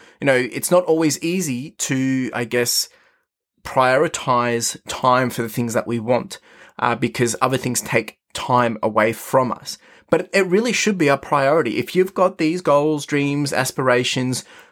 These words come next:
or things that you want to progress towards, you need to ensure that you're giving some time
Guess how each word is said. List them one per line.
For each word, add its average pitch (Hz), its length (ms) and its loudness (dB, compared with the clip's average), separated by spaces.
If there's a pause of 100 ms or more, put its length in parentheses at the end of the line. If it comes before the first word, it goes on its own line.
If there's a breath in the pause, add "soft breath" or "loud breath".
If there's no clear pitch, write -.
or 117 100 -2
things 175 280 2
that 160 120 0
you 131 120 -2
want 139 140 0
to 123 40 -2
progress 127 800 0
towards, 131 600 0 (200 loud breath)
you 139 80 2
need 202 220 4
to - 100 -4
ensure 143 360 0
that 123 140 0
you're 135 100 0
giving 120 280 -4
some 185 180 0
time 117 500 -4